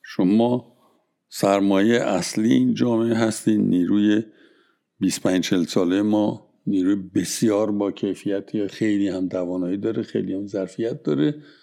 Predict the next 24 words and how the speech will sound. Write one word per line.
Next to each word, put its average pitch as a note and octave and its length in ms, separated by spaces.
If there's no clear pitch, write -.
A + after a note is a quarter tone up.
این D3+ 240
رو B2+ 120
باید A2+ 360
توانایی‌هاش G#2+ 580
رو A2 420
رشد D#3+ 200
داد، F#3+ 420
رشد B2+ 540
داد F3 500
برای D#3 380
اون F#3 200
شرایطی D3+ 680
که C#3+ 120
قابل B2+ 500
پیش A2+ 340
بینیه D#3 320
برای G#2 260
شخص - 320
من G#2 340
که - 100
بیشتر A#2+ 360
زوده A#2+ 400
تا G2+ 200
دیر D3+ 440